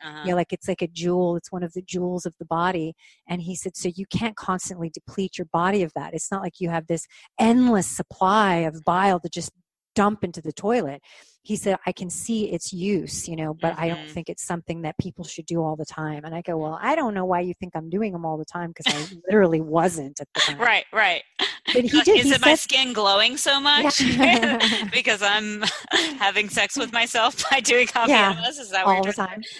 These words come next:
Speaker 2: time.
Speaker 1: to" <laughs>
Speaker 2: He, and, you know, speaking of that, all the benefits, like, the things that, besides that release and besides, you know, it's kinda like people that like to see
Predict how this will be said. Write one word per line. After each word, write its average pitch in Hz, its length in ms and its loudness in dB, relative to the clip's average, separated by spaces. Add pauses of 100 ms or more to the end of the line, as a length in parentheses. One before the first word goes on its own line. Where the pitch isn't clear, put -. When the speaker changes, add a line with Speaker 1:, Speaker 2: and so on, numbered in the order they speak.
Speaker 2:
time. 226 160 0 (240)
Speaker 1:
to" 233 120 -8
<laughs> - 40 -20 (440)
Speaker 2:
He, 285 240 -4 (100)
and, 233 260 0
you 240 160 0
know, 220 460 0 (100)
speaking 330 440 0
of 208 100 -4
that, 196 200 4
all 185 120 2
the 175 100 -6
benefits, 190 720 -2
like, 160 200 -4
the 185 100 0
things 233 360 -2
that, 208 140 -4 (600)
besides 220 580 2
that 190 220 2
release 180 580 0
and 185 160 -6
besides, 175 580 0
you 175 100 -6
know, 160 260 -6 (120)
it's 240 120 -2
kinda 403 240 0
like 285 220 2
people 226 260 0
that 185 160 2
like 180 220 -2
to 170 80 -8
see 180 260 -6